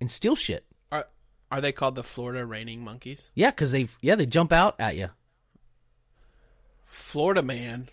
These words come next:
Speaker 2: records troop of monkeys diving into river after brawl.
Speaker 1: Yeah.
Speaker 2: <laughs> That's a, if that's not the most fucking Florida thing, I'm from Florida too. Like, if that's not the most fucking Florida thing.
Speaker 1: Yeah, there's, like, so the, the troop of monkeys, like, they, they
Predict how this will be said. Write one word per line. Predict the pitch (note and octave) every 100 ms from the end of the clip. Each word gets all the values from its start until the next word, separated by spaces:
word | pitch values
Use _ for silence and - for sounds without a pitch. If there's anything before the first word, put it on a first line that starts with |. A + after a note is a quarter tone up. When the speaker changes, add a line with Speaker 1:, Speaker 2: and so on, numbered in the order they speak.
| -
Speaker 2:
records | C3+ - D3 B2+ -
troop | - E3+ F3+
of | F3+ C#3+
monkeys | D#3 D#3 C3 C3+
diving | - C3 D3+ D3+
into | D3 -
river | C3+ C3+ A#2+ G2+
after | A#2+ C3+ -
brawl. | A#2 A#2 A#2 G2+ F#2 - _ - - - -
Speaker 1:
Yeah. | A2+ G#3+ G#4 - -
Speaker 2:
<laughs> | - -
That's | C#4 -
a, | C#4+ G4+ -
if | C#4 A#3
that's | C4+ D#4
not | D4 C#4+
the | B3+
most | A3+ A#3 C4 D#4+
fucking | A3+ D#4 A3
Florida | F3+ G3 G3+ A#3 A3+
thing, | A3 G3+ F3 D#3 D3+
I'm | G3
from | B3 D#3
Florida | - D#3 C#3
too. | C3 - C3+ - - F#3+
Like, | E3
if | D#3+
that's | G#3 A#3+
not | A#3 G3+
the |
most | F#3+ F#3+
fucking | G3+ F#3+ F3+
Florida | D3+ - F3 F#3+
thing. | F#3+ F3+ D#3+ C3+ C3+
Speaker 1:
Yeah, | - E3
there's, | C#3+ D#3+
like, | G3 F3 -
so | -
the, | D#3+ C#3+ _ _ _
the |
troop | A#2+ - A3
of |
monkeys, | C#3+ D#3+ E3 A2+
like, | A#2+ G#2 - _
they, | G#2+ C3 C3+ C3 - _ _ _ _ -
they | A#2 B2+